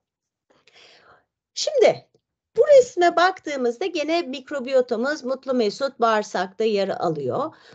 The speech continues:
Fakat bu ba-, e, mikrobiyota ne kadar mutlu mesut? Şimdi bunu bir inceleyelim.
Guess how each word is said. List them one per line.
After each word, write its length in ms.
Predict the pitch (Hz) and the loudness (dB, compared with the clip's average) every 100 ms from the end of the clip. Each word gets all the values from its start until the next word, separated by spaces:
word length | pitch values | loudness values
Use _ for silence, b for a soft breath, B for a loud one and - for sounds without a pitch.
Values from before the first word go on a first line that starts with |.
| B | B
Fakat 400 | 339 349 320 320 | -2 0 0 -2
bu 160 | 294 339 320 202 - | -6 -4 -4 -8 -16
ba-, 420 | 226 277 294 247 | -4 -2 0 4
e, 180 | 247 254 | 4 4
mikrobiyota 720 | 269 285 - 285 233 277 294 | 0 -14 -14 -10 -8 -6 -4
ne 180 | 311 330 | -4 -4
kadar 280 | 262 214 | -2 -2
mutlu 400 | 202 208 208 - | -2 -6 -8 -8
mesut? 460 | 196 185 320 320 - | -6 -6 -8 -10 -12
Şimdi 300 | - 254 214 | -8 -6 -4
bunu 200 | 220 202 | -4 -2
bir 240 | 175 160 - | -2 -4 -4
inceleyelim. 920 | 185 165 165 147 143 131 185 339 | -4 -2 -2 -2 -4 -4 -2 -2